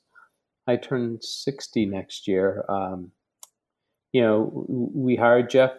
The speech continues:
fifteen, six, maybe sixteen years ago, and he was just a stud. I mean, he just, he just,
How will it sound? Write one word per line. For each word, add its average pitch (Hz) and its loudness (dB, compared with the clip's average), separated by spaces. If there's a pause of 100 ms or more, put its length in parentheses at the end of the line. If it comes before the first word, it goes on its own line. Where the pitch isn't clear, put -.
(440)
fifteen, 147 0
six, - -8
maybe 202 2
sixteen 170 -2
years 139 4
ago, 175 2 (880)
and 113 0
he 143 0
was 143 0
just - -4
a - -16
stud. 85 -6
I 92 -10
mean, 90 -8
he 98 -4
just, 98 -6
he 101 -6
just, 95 -10